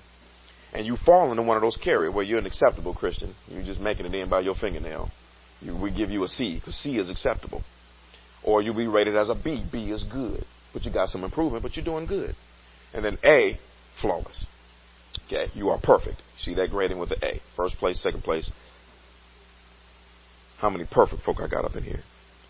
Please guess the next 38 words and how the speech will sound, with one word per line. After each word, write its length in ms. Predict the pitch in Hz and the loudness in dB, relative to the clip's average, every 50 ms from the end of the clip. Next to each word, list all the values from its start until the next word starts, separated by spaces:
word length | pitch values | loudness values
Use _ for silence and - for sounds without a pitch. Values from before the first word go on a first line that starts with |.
| - | -2
You 60 | - 127 | 6 8
better 160 | 131 104 98 | 10 10 12
raise 240 | 113 127 120 113 107 | 12 12 12 12 10
your 140 | 113 113 | 8 8
hand. 400 | 113 127 143 156 135 110 117 120 | 10 10 10 10 10 8 8 6
I'm, 180 | 120 113 110 107 - - - - - - - - - - - - | 4 0 0 -2 -8 -12 -16 -18 -18 -18 -18 -18 -18 -16 -4 0
uh, 580 | - 95 95 90 87 71 73 85 85 - - - - - - - - - - - - - - - - - - - - | 2 4 4 6 4 4 2 0 -2 -4 -6 -8 -10 -12 -14 -20 -20 -20 -20 -20 -20 -20 -20 -20 -20 -20 -20 0 6
okay, 180 | 92 92 92 | 8 8 10
let 120 | 90 131 156 | 8 8 6
me 60 | 156 | 6
tell 140 | - 196 180 | 8 8 8
you 80 | 160 | 8
something. 400 | 139 - 139 110 101 - 85 - - - - - - - - - | 8 8 6 6 6 4 -2 -8 -8 -12 -16 -20 -20 -20 -10 -2
People 180 | - 151 156 156 | 0 0 2 2
who 140 | 160 170 156 | 2 0 2
say 160 | - 170 156 | 4 2 2
you 160 | 147 151 156 | 2 2 0
can't 180 | - 170 160 151 | 0 0 0 0
be 80 | 156 | -2
perfect, 360 | 147 165 165 160 156 - - 135 | 0 2 2 2 2 2 2 4
that's 180 | 135 127 - | 4 4 4
a 60 | - | 4
lie. 380 | 104 117 123 120 104 73 57 - - | 2 4 4 6 4 4 2 0 -2
'Cause 160 | 123 104 92 | -2 -2 -2
if 340 | 98 101 - 98 117 110 - | -2 -4 0 2 2 2 2
the 60 | 104 | 2
Bible 340 | 92 101 123 147 160 165 156 | 4 6 8 8 8 6 4
says 240 | - 180 160 160 147 | 4 4 4 4 2
you 60 | 156 | 0
can 120 | 170 160 156 | -4 -4 -4
be 80 | 165 | -4
perfect, 420 | 151 - 185 185 180 196 185 - - - - - - | 2 4 4 4 4 0 -4 -6 -8 -14 -6 0 2
that 140 | 117 113 | 2 2
means 220 | 113 123 120 113 123 | 2 0 -4 -4 -4
you 60 | 120 | -6
can 100 | 117 104 | -4 -4
be 100 | 107 104 | -4 -4
perfect. 400 | - - 120 98 - - - - | -2 -2 -2 -2 -2 -4 -8 -10